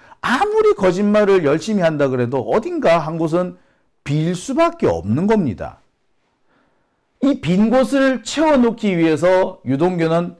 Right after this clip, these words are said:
이렇게 저렇게 또 변명, 그때그때 변명을 하고 있는데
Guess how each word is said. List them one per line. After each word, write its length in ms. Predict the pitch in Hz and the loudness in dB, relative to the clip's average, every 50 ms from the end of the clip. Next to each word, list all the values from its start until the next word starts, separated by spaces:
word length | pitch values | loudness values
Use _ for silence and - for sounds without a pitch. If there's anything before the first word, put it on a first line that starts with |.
| _ _ _ _ | _ _ _ _
이렇게 720 | - 190 202 226 233 226 226 - - 196 190 180 175 160 | -4 0 2 2 2 2 -2 -2 0 2 2 4 2 2
저렇게 840 | 143 - 156 156 160 151 - - - 165 160 147 131 113 - - _ _ _ _ _ | 2 0 0 0 0 0 -2 -4 -2 0 2 2 2 0 -2 -6 _ _ _ _ _
또 140 | 180 175 - | -2 -2 -2
변명, 600 | - 123 123 135 156 170 185 202 185 147 104 - | -2 -2 0 0 0 0 2 2 2 0 0 -2
그때그때 1040 | - 214 214 - 214 190 160 170 - - - 170 160 143 135 127 104 76 - - _ _ _ _ _ _ | -4 -4 0 2 2 2 2 2 -2 -2 0 2 2 4 4 2 0 -2 -6 -14 _ _ _ _ _ _
변명을 520 | - 135 143 147 165 180 202 226 233 220 | 2 2 2 4 2 2 2 2 2 2
하고 380 | 190 180 165 151 156 143 131 120 | 2 2 2 2 2 2 2 2
있는데 580 | 110 107 117 131 143 135 113 101 85 76 - | 0 0 0 0 0 0 -2 -2 -4 -6 -10